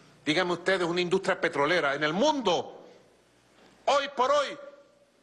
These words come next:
que esté produciendo sin tener divisa en la inversión para reponer capital. Dígame un país,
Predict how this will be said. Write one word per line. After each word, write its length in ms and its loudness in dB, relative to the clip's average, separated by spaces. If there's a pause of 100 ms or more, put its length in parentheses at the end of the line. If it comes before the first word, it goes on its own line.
(140)
que 100 -2
esté 200 -2
produciendo 640 0
sin 240 -4
tener 460 0
divisa 560 -2 (760)
en 120 0
la 80 2
inversión 680 -2 (440)
para 180 2
reponer 440 0
capital. 540 -2 (680)
Dígame 280 2
un 100 -4
país, 280 0